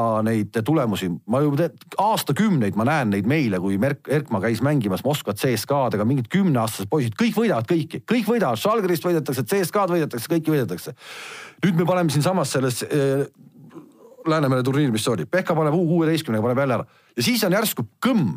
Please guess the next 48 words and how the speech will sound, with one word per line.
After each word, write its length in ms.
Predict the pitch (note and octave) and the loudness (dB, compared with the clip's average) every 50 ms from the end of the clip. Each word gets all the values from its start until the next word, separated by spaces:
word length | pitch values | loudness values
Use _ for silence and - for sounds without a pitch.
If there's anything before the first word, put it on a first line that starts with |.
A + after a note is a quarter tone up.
| - - _ _ _ _ _ _ _ _ _ _ _ _ | -8 -14 _ _ _ _ _ _ _ _ _ _ _ _
Kaheksateist, 560 | - F#3 G#3 A3 - - E3 F3+ G3+ G3 - - | -2 0 0 0 0 0 0 0 0 0 -2 -2
kakskümmend, 440 | - F3+ F3+ - - G3+ F3+ E3+ C#3 - | -2 -2 -2 -2 -2 0 0 0 0 0
kakskümmend 280 | E3 E3+ - - C3+ B2+ | -2 -2 -2 -2 -2 0
kaks 200 | F3 F3+ - E3+ | 0 0 0 0
eluaastat. 320 | E3 D3 B2+ A2 - - | 2 2 0 -2 -2 -2
Meil 140 | - E3+ E3+ | 0 0 2
on 60 | C#3 F#3 | 2 2
kõik 100 | F#3 - | 0 0
kadunud. 300 | D#3+ D3+ C#3+ G2+ - - - _ _ _ - | 0 0 0 -2 -4 -8 -12 _ _ _ -4
Meil 80 | A#2 B2 | 0 0
pole 140 | E3 D#3+ D#3+ | 2 2 2
mitte 180 | D#3+ D#3+ - | 0 0 0
midagi. 300 | - C#3 A2+ F2 D2+ C2 - _ _ _ _ _ _ _ | 0 0 0 -2 -4 -6 -12 _ _ _ _ _ _ _
Keegi 200 | - G#3 A3+ F3+ D3 | 0 0 2 2 2
peaks 140 | C3 - F#3 | 2 2 2
aru 140 | G3 G#3 E3+ | 2 2 2
saama, 160 | E3 F#3 D#3+ | 2 2 0
et 80 | C#3 - | 0 0
kuskil 400 | - A3 A3 - - - C3 B2 | 0 0 0 0 0 -2 0 2
mingi 400 | C3 D3 G3 A3+ A3 G3 D3 A#2 B2+ E3 | 4 4 4 4 4 2 2 2 2 2
jama 160 | F#3 F3+ D#3 E3 | 2 2 2 2
on, 140 | F3+ D#3 F#2+ D2 C#2 | 0 0 -2 -4 -6
noh. 100 | D2+ - - | -10 -8 -2
Kuskil 320 | - A3 A3+ - - D#3+ C#3+ | 0 0 0 0 0 2 2
on 80 | D3 | 4
mingi 220 | F3 G#3+ G3 D3+ E3+ | 4 2 2 2 2
jama, 160 | F#3+ G3 D3 A2 | 2 2 0 0
kuskil 300 | C3 F3+ F#3 - E3+ C#3 | 0 -2 0 0 0 0
tuleb 140 | C3 D#3 C#3+ | 2 2 2
mingi 140 | G3 G3 F3 G3 | 2 2 2 2
auk 160 | A3+ G#3+ G#3 | 2 0 0
sisse, 360 | - G3+ G#3 - - - D#3+ | 0 0 0 -2 -4 -6 -8
noh. 100 | D#3+ D#3 - _ _ _ _ _ _ _ _ _ _ _ _ | -10 -12 -16 _ _ _ _ _ _ _ _ _ _ _ _
Ja, 140 | - C3 D3+ - - | -2 -2 0 0 0
ja 100 | D#3+ F3+ | 2 2
lahendame 380 | G3+ A#3 A#3 G3+ C#3 A#2+ G#2 G2 | 2 2 2 2 2 0 0 -2
siis 140 | G#2 G#2 | -2 -2
seda 100 | - A#2+ A2 G#2+ | -2 0 0 0
probleemi, 340 | G#2+ G#2 A#2 A#2+ G2 D3 F#3 A#3+ | 0 0 0 0 0 0 0 0
lahendame 340 | G#3+ G#3+ D#3+ G#2 E2+ D#2 | 2 2 0 0 -2 -6
seda. 160 | - - D3 C#3+ - _ - - | -8 -10 -12 -14 -16 _ -4 -2
Nüüd 160 | E3 G3 G3+ | 0 2 2
öeldakse, 320 | G3 F#3+ D#3 C#3+ - - A2+ | 2 2 2 0 -2 -2 0
et 60 | - | 0
kõik 180 | G#3 A3 - D3+ | 0 2 2 0
lähevad 220 | B2+ A#2 G#2+ E2+ | 0 0 0 0
meil 100 | F#2 G2+ | 0 0
välismaale. 680 | C3+ G3 C4 C4+ A#3+ F#3+ F3 F#3+ F#3+ F#3 E3+ D#3+ D3 | 2 2 2 2 2 2 2 2 2 2 2 2 0